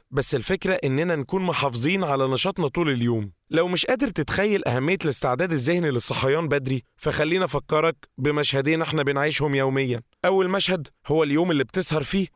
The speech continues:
وبتنام وإنت ماسك الموبايل ومش حاسس بالدنيا، وبتصحى مش فايق ومصدع وعايز تنام تاني. المشهد التاني بقى هو يوم برضه سهران فيه وماسك الموبايل وهتصحى بدري،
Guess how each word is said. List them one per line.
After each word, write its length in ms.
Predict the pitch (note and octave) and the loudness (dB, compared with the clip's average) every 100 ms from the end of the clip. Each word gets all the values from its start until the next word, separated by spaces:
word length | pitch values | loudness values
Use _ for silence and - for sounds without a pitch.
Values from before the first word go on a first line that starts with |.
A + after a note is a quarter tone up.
| - | -2
وبتنام 440 | C#3 C#3 E3+ F3 | -2 0 0 0
وإنت 220 | E3+ D#3 | 0 0
ماسك 360 | D#3 E3+ D#3 D#3+ | 0 0 -2 -2
الموبايل 460 | D3 D3+ E3+ F3+ | 0 2 2 2
ومش 240 | D#3+ E3 E3 | 0 0 0
حاسس 340 | F3 E3 C3+ | 0 0 -2
بالدنيا، 500 | C3 C3 C3+ B2 A2+ - | -2 -2 0 0 -4 -6
وبتصحى 500 | G3+ G3 G#3 F#3+ - | -6 -2 -2 -2 -2
مش 180 | E3 D3+ | -2 -2
فايق 420 | - D#3 D#3+ D#3+ | 0 0 2 0
ومصدع 600 | D#3 D3 C3 D3 C#3 D#3 | 0 0 0 0 0 0
وعايز 420 | D3 A#2+ C#3+ C#3+ | 0 0 0 -2
تنام 260 | - D3 D3 | -2 -2 -2
تاني. 380 | C#3+ C#3 B2 A2 | 0 0 0 -2
المشهد 520 | D3 C3+ D3+ - C3+ A#2+ | 0 0 0 0 -2 -2
التاني 400 | A2+ - F3+ C#3+ | -2 -2 0 0
بقى 280 | C#3+ C#3+ - - | 0 -2 -6 -2
هو 200 | C3+ B2 | 0 2
يوم 220 | B2+ C#3+ | 2 2
برضه 300 | C3 D#3 D3+ | 0 0 0
سهران 440 | C#3 C3+ A#2+ C#3+ D#3+ | 0 0 0 0 -2
فيه 240 | - D3+ | 0 2
وماسك 480 | D3+ C3 C#3+ D3+ D#3 | 2 2 0 -2 -2
الموبايل 500 | C#3 C3+ C#3 D#3 D#3 | -2 0 2 2 2
وهتصحى 540 | B2 A2+ F#3 F#3+ E3 | 0 0 0 0 0
بدري، 360 | D#3+ F3 F#3 | 0 0 -2